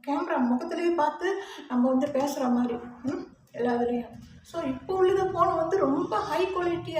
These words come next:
இருக்குது ஃபோனு. இதை கண்டுபிடிச்சதும் அமெரிக்கா நாடு தான். டெலிஃபோன் கண்டுபிடிச்சிருக்காங்க, அப்புறம் வந்து ரேடியோ கண்டுபிடிச்சிருக்காங்க, இன்னும் என்ன இருக்கு, என்னென்ன சாமான் கண்டுபிடிக்கல?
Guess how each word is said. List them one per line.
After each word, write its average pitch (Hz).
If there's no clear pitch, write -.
இருக்குது 240
ஃபோனு. 247
இதை 247
கண்டுபிடிச்சதும் 392
அமெரிக்கா 330
நாடு 262
தான். -
டெலிஃபோன் 285
கண்டுபிடிச்சிருக்காங்க, 294
அப்புறம் 240
வந்து 254
ரேடியோ 269
கண்டுபிடிச்சிருக்காங்க, 285
இன்னும் 240
என்ன 311
இருக்கு, 277
என்னென்ன 302
சாமான் 339
கண்டுபிடிக்கல? 254